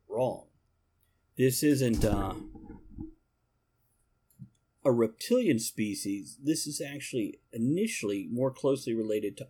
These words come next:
octopi than <clears throat> anything else. And because octopi can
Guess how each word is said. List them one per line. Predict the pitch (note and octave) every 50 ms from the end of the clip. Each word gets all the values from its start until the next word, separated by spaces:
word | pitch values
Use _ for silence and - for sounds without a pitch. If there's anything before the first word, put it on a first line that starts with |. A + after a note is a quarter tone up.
| _ _ -
octopi | E3 G3 G#3 - _ - G#2 F#2 - - G2+ F#2 F#2 F#2 F#2+
than | G2 G2 G2 -
<clears throat> |
anything | - - A2 A2+ A2 G2+ - - G2 G2 G#2
else. | A2 A#2 G2 - - - - - - - - _ _ _ _ _ _ _ _ _ _ _ _ _ _ _ _ _ _ _ _ _ _ _ _ _ _ _ _ _ - -
And | A#2 A2+ B2
because | B2+ B2+ B2 A2 A#2
octopi | B2 B2+ B2+ - B2+ A2+ A#2 A2+ A2 G#2+
can | G2+ - G#2 F#2